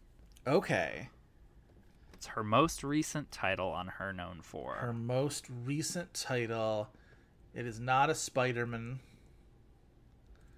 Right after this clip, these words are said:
Speaker 1: It is
Speaker 2: Spiders Man. It is not a Spiders Man.
Speaker 1: Do you remember the movie Eight-Legged Freaks with Scarlett Johansson about the giant spiders?
Speaker 2: Yes.
Speaker 1: And the ta-, in all the, like, movie trailers and the T V commercials, the one guy,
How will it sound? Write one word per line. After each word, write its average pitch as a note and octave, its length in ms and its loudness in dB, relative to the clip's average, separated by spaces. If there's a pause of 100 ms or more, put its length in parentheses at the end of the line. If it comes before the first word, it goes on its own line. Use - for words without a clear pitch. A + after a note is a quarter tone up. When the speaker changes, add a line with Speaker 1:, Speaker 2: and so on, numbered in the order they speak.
(500)
Speaker 1:
It C3+ 260 0
is B2 680 0
Speaker 2:
Spiders A2 640 6
Man. G2+ 580 0
It - 80 -8
is G2+ 120 -6
not G2 200 -4
a G#2 60 -4
Spiders F#2+ 460 -8
Man. F#2 340 -10 (260)
Speaker 1:
Do - 120 -4
you - 20 2
remember C4 460 10 (120)
the D#3+ 220 4
movie D3 320 4
Eight-Legged B2+ 420 0
Freaks - 640 -6 (1000)
with B2+ 300 -4
Scarlett C3 400 4
Johansson B2 400 0
about A#2+ 160 -2
the B2 80 -6
giant A2+ 260 -2
spiders? A2+ 580 -4 (520)
Speaker 2:
Yes. - 580 -2
Speaker 1:
And D3+ 140 2
the C#3+ 60 0
ta-, D#3+ 260 6
in E3+ 360 4
all D3+ 160 6
the, D#3 100 6
like, D3 240 4
movie C#3+ 220 2
trailers C#3+ 460 4
and C3 80 0
the B2+ 60 -2
T C3 160 -4
V C3 100 -2
commercials, C#3 680 2
the C#3+ 60 -2
one B2+ 220 2
guy, C3 260 8